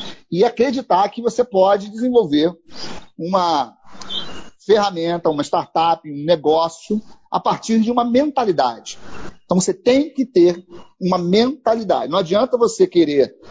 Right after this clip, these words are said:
é, discutir tecnologia se você não tiver propício ou com a mente aberta para esse tipo de discussão. Né? Pra você entender que,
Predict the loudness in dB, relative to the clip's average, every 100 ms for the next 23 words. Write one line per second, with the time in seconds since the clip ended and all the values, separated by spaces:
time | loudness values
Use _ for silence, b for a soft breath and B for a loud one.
0 | B B B 0 4 4 2 -4 -2 0
1 | 0 0 0 2 2 2 -2 -2 0 0
2 | 0 2 4 4 0 0 0 2 2 2
3 | -2 -6 -6 B B B B -2 0 0
4 | 0 2 2 0 2 2 2 0 2 4
5 | 2 0 -4 -2 2 2 0 -2 0 -2
6 | -4 -16 B B B -10 -10 -8 -10 -12
7 | -4 0 0 -4 _ -2 0 0 0 0
8 | 0 4 4 4 0 -2 2 2 0